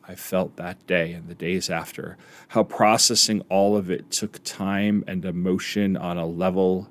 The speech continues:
that I had not felt in a long time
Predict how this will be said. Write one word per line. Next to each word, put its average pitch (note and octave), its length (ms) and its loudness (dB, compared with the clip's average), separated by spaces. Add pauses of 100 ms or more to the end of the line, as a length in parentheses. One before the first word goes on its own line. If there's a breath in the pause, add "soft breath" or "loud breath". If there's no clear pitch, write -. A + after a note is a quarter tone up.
(120)
that F#2 140 4
I E2+ 60 4
had E2+ 260 -2
not E2 340 0
felt D#2+ 400 -2
in F2+ 80 -6
a F2 80 -4
long D#2+ 400 -2
time E2 560 -8